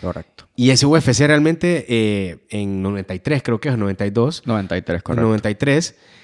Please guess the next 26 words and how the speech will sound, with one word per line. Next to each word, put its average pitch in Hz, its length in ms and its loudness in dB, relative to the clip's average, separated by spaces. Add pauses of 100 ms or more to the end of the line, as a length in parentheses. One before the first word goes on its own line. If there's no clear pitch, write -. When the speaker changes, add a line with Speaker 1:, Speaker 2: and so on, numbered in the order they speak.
(720)
Speaker 2:
eh, - 60 -20 (300)
marca 151 540 4
una, 156 560 2
un 139 240 4
antes 160 260 -2
y 120 60 -4
un 143 100 -4
después 156 640 0 (140)
de 120 280 -2
este 131 240 0
arte, 139 540 0
eh, 98 800 -2
Speaker 1:
Un 107 80 -14
punto 120 300 -6
de 123 60 2
inflexión. 110 600 -4
Speaker 2:
Exactamente. 113 680 -2
Pues 127 200 -4
sí, 185 120 2
un, 151 240 -2
un 151 140 0
punto 185 220 4
de 196 60 2
inflexión, 165 460 4
correcto, 135 480 2
sí, 147 240 -4